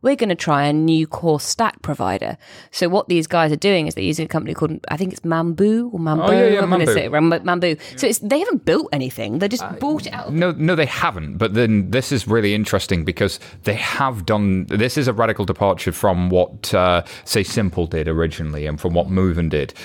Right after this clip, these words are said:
Speaker 2: Like, so a lot of those organizations took new front ends. So you had a nice, flashy mobile app, but it was still, like, big old Chase in the background and big old Chase's mainframe in the background.
Speaker 1: But that's
Speaker 2: This
Speaker 1: because they have to.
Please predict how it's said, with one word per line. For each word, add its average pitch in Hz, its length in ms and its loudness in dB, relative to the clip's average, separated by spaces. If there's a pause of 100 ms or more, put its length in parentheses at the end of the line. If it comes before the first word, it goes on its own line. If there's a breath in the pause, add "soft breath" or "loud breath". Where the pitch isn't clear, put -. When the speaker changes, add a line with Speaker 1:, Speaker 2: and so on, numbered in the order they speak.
(140 loud breath)
Speaker 2:
Like, 98 240 0
so 131 120 -2
a 104 140 -4
lot 160 140 2
of 160 80 -6
those 156 200 0
organizations 101 840 0
took - 320 -2 (200 loud breath)
new 120 420 2
front 123 340 -2
ends. 82 180 -4
So - 80 -2
you 95 100 2
had 110 100 0
a 107 40 -4
nice, 139 400 0
flashy 120 580 -4
mobile 92 460 2
app, 76 220 -4 (280 loud breath)
but 120 140 0
it 117 80 -2
was 104 140 -8
still, 127 480 0
like, 101 360 -2
big 110 160 0
old 101 260 2
Chase 95 440 -2
in 92 80 -2
the 85 80 0
background 82 540 0
and 82 180 -2
big 110 140 2
old 104 160 0
Chase's 98 340 -2
mainframe 95 500 2
in 80 60 0
the 82 60 -2
background. 76 500 -4
Speaker 1:
But - 80 -10
that's - 180 2
Speaker 2:
This 330 120 0
Speaker 1:
because 330 140 2
they 302 100 0
have - 400 -4
to. - 180 -6